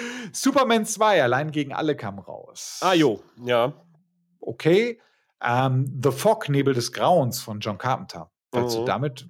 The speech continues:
Speaker 1: John Carpenter was anfangen kannst,
Speaker 2: Mit
Speaker 1: ich
Speaker 2: John,
Speaker 1: weiß es
Speaker 2: mit
Speaker 1: nicht.
Speaker 2: John Carpenter kann ich was anfangen, aber der, den Film, also der Titel ist mir geläufig. Ich weiß nicht, ob ich den gesehen hab.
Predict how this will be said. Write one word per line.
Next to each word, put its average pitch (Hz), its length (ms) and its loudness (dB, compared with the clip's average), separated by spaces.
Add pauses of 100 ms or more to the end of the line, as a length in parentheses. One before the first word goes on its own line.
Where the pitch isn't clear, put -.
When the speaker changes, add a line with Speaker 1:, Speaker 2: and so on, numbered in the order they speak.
Speaker 1:
John 135 180 0
Carpenter 202 380 0
was 202 140 0
anfangen 196 320 -6
kannst, - 100 2
Speaker 2:
Mit 135 120 6
Speaker 1:
ich 123 40 -2
Speaker 2:
John, 139 80 4
Speaker 1:
weiß 131 160 0
es 175 120 -6
Speaker 2:
mit 269 100 2
Speaker 1:
nicht. 131 100 0
Speaker 2:
John 143 140 2
Carpenter 165 360 -2
kann 165 160 0
ich 190 80 -4
was 214 140 -2
anfangen, 185 380 -2
aber 151 160 2
der, 151 160 2
den 139 260 -6
Film, 147 300 2
also 131 180 2
der 139 140 2
Titel 147 240 0
ist 104 140 0
mir 110 100 2
geläufig. 110 340 0
Ich 120 120 -2
weiß 135 140 2
nicht, 135 80 2
ob 127 60 2
ich 117 80 -2
den 117 120 -4
gesehen 104 280 -2
hab. 92 140 -2